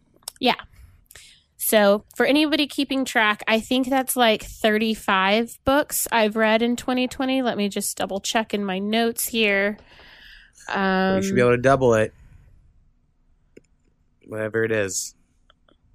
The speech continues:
Speaker 1: Let's see. Once I've, without The Goldfinch, I've read thirty-six books. So The Goldfinch will be thirty-seven. And then we'll see how I do in July.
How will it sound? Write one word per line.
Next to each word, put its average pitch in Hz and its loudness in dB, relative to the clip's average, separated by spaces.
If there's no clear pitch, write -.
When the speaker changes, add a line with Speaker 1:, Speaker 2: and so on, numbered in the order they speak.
Speaker 1:
Let's 214 -4
see. 160 -6
Once 233 2
I've, 330 2
without 269 4
The 233 -2
Goldfinch, 233 2
I've 208 2
read 202 0
thirty-six 196 -2
books. - -8
So 208 -2
The 196 -2
Goldfinch 233 2
will 214 0
be 208 0
thirty-seven. 190 -2
And 190 2
then 196 2
we'll 196 2
see 208 2
how 208 2
I 190 4
do 185 2
in 180 -2
July. 151 -4